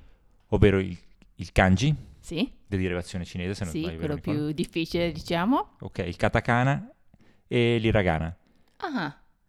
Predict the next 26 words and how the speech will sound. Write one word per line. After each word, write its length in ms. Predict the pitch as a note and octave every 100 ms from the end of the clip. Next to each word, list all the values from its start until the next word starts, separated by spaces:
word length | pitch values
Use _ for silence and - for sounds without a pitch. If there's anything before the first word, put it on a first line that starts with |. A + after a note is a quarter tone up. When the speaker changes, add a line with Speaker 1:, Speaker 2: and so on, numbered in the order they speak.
| _ _ _ -
Speaker 1:
E 800 | G2 G2 G2 G2 G2 F#2+ F#2+ F#2+ F#2
il 120 | -
katakana 580 | - G#2+ - A#2+ B2+ C#3
dovrebbe 340 | A2+ F#2 E2+
essere 360 | F#2+ - F2+ - - _ -
quello 220 | - A2+
utilizzato 560 | G#2 G#2+ F#2+ F2+ G#2+ G2
per 140 | F#2
trascrivere 640 | - G2 F#2+ - A2 G2+ F#2+
le 100 | F2+
parole 240 | F#2+ F#2+
di 60 | F2+
origine 320 | F#2 F2 F2+
non 160 | F2 F2
giapponese. 560 | F#2 - G2+ G#2 C3+ - _ -
Speaker 2:
Mhm, 320 | A#3+ G#3 G#3 - -
mhm. 300 | - F#3+ B3+ - - -
Speaker 1:
Correggimi 460 | - E3+ F2 F#2+ F2+
Speaker 2:
Esatto, 20 |
Speaker 1:
se 0 |
Speaker 2:
tipo 80 | E2
il 40 |
Speaker 1:
sbaglio. 240 | D3+ D#3+
Speaker 2:
nostro 340 | D#3 C3 E3+ D#3
nome, 420 | D3+ D3 D#3+ E4+ -
sì. 280 | D3+ A#3